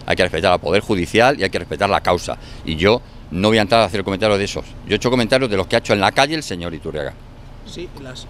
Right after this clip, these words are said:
Speaker 1: Como puedo decir, y el último que voy a decir, que los comentarios del señor López Villa en materia financiera y económica, hombre, yo, con todo el respeto al señor López Villa, igual que yo no sé de leyes,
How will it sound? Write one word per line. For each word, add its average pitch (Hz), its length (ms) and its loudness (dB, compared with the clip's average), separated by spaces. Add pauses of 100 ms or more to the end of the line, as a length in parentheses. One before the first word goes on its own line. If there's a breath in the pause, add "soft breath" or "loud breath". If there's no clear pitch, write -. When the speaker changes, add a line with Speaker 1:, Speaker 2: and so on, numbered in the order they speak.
Speaker 1:
Como 101 260 4
puedo 113 260 6
decir, 139 420 4 (180)
y 80 140 -4
el 85 100 0
último 95 260 0
que 92 80 0
voy 101 120 4
a 98 60 6
decir, 104 320 2 (380)
que 78 80 -2
los 78 120 -4
comentarios 92 380 0
del 98 80 -2
señor 101 120 2
López 95 260 2
Villa 98 300 0 (420)
en 76 80 -2
materia 90 400 4
financiera 95 440 -2
y 92 60 0
económica, 92 500 -2
hombre, 80 240 -2
yo, 85 240 0 (560)
con 76 120 -4
todo 82 100 4
el 80 80 2
respeto 90 240 2
al 82 60 -6
señor 82 180 0
López 82 260 2
Villa, 92 280 2 (320 loud breath)
igual 90 260 2
que 85 100 -8
yo 82 120 -6
no 87 100 -6
sé 87 120 -4
de 82 100 0
leyes, 90 420 -2